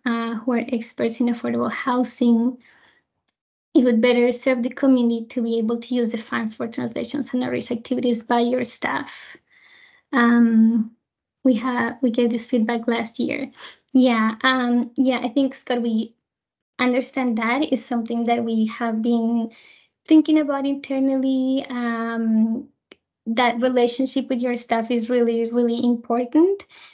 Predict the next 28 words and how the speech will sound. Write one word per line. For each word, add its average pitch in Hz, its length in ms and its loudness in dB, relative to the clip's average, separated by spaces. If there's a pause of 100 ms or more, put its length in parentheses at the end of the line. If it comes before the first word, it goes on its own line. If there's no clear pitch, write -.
(120)
Um, 233 420 0
so 233 320 0
we, 220 680 2 (260)
I 247 40 -2
think 233 240 -2 (100)
one 233 180 0
of 226 120 -8
the 247 200 0
things 240 380 0
we 233 280 -2 (420)
did 247 420 2
is 240 380 -4 (220)
create 247 400 2
some 240 220 -2
space 233 460 -2
in 247 120 2
this 226 160 -2
grant 226 300 -2
for 226 220 -4
that, 339 300 -4 (200)
to 262 100 -8
support 226 400 -4 (100)
your 233 300 -2
staff - 580 -4
that 285 300 -4
that's, 240 280 -6
that's 233 360 -6
already, 240 400 0